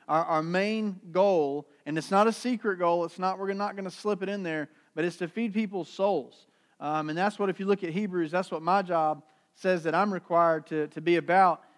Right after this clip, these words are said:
is, uh, the, the feeding, the nourishing of and caring of souls. And, and those are eternal. And so we wanna make sure we, we keep that in the forefront of our hearts and our minds. Gather, grow, give, and go.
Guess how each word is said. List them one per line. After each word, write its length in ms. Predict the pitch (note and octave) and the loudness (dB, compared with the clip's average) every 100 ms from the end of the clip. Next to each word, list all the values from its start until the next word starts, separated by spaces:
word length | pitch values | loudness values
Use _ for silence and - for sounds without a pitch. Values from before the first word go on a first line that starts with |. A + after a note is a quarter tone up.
| _ | _
is, 300 | D3 D3+ C#3+ | -2 -2 2
uh, 160 | D#3+ D#3 | 0 0
the, 160 | D#3 | -4
the 160 | D3+ D3 | -8 -8
feeding, 480 | - A3+ A3+ E3 D#3 | 0 2 2 -2 -4
the 60 | |
nourishing 640 | D3+ F#3 G#3+ F#3 F3 D#3+ D#3 | -4 0 0 0 -6 -8 -6
of 340 | D#3 D3+ C#3+ D#3+ | -2 -2 -2 -10
and 180 | C#3+ | -12
caring 480 | B2+ G3 G#3+ E3 D#3 | -4 0 0 0 -4
of 320 | D#3+ E3 D#3 | -4 -4 -4
souls. 640 | - - G#3 D3 A#2 - D3+ | -6 0 0 0 -4 -18 -16
And, 240 | C#3+ C#3 - _ C3+ | -14 -14 -16 _ -6
and 100 | D3+ | 0
those 220 | G3 F3+ | 0 0
are 120 | F3+ | -2
eternal. 500 | E3+ G3 G3+ C3+ B2+ | -2 -4 -4 -6 -12
And 160 | C3+ C3+ | -16 -10
so 240 | D#3+ D3+ | -4 -2
we 140 | D#3+ F#3+ | -2 -2
wanna 240 | G3 F3 | -2 -4
make 180 | E3+ E3+ | -6 -8
sure 220 | - E3 | -8 -6
we, 200 | E3 D#3+ _ _ - | -4 -6 _ _ -6
we 120 | E3+ | -6
keep 260 | E3+ F#3+ F#3 | -2 -2 0
that 180 | F3 | 0
in 80 | E3+ | -2
the 80 | D3+ | -8
forefront 560 | - F#3 F3 F3+ F3 D#3+ | -4 -4 -2 -4 -4 -6
of 160 | D3+ | -2
our 160 | D#3 D3 | 0 2
hearts 260 | E3+ E3+ | 0 -2
and 100 | - | -8
our 40 | D#3 | -6
minds. 360 | D#3+ D3+ C3+ C#3 | -4 -4 -8 -2
Gather, 540 | E3 F#3 G3 G3+ G3 - _ _ _ | 4 6 6 2 -2 -8 _ _ _
grow, 580 | D3 F#3 F#3+ G3 F#3+ F3+ - E3 | 0 6 8 8 4 0 -6 0
give, 440 | F3 F#3 F3+ E3 _ _ _ _ - | 2 2 0 -4 _ _ _ _ -10
and 220 | D3 C3+ | -10 -2
go. 320 | D#3+ D3 B2 | 2 2 0